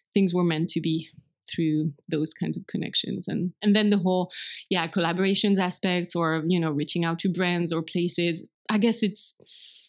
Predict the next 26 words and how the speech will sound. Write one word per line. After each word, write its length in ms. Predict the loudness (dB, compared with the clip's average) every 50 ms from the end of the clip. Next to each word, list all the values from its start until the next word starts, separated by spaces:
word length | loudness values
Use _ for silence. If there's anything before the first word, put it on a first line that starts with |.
| _ _ _ -20 -14 -8
since 380 | -4 2 4 6 6 4 4 2
there 120 | 2 4
was 200 | 6 4 6 8
no 160 | 6 6 6
pressure 540 | 4 0 -2 -2 -2 -2 0 0 0 0 0
for 140 | 2 2 4
me 360 | 6 6 6 6 4 2 -2 -10 -18 -14 -8 -4
to 100 | 0 2
do 100 | 2 2
something, 460 | 2 2 0 2 2 4 4 4 4
it 100 | 4 4
was 180 | 4 6 4 4
just 280 | 2 2 0 2 2 4
my 320 | 4 4 4 4 4 4
way 280 | 4 4 4 4 4 2
of 200 | 2 0 -2 -6 -14 _ _ _ _ _ _ _ _ _ _ _ _ _ _ -20 -20 _ -4
connecting 480 | 0 2 2 2 2 0 0 2 2 2
with 120 | 2 0
people, 320 | 0 -4 -4 -2 -2 -2 -2
getting 340 | 0 0 0 0 0 0
out 280 | 0 -2 -2 -2 -4 -4 -4
of 180 | -6 -4 -2
my 320 | -4 -4 -2 -4 -6 -8 -10 _ _
home 220 | -4 -2 0 0
office. 580 | 0 -2 -4 -4 -2 -2 -2 -2 -4 -6 -8 -10 -14 -18 -16 -14 -14 -16 -16 -18 _ -4
Uh, 280 | -2 0 0 0 -2